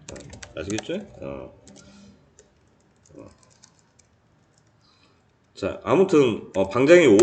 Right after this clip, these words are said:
사월 달에, 사월 달에는 내가,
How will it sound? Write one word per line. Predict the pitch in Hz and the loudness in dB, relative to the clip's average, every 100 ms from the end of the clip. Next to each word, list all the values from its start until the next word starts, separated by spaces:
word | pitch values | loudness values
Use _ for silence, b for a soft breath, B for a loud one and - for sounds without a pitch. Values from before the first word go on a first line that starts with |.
| - - - - | 2 -6 -18 -18
사월 | - 120 175 208 | 0 6 6 6
달에, | 180 170 151 147 | 4 4 4 0
사월 | - - 117 151 180 | -4 2 6 8 6
달에는 | 160 143 139 120 104 | 4 4 4 2 0
내가, | 92 95 92 80 - | 2 2 2 0 -8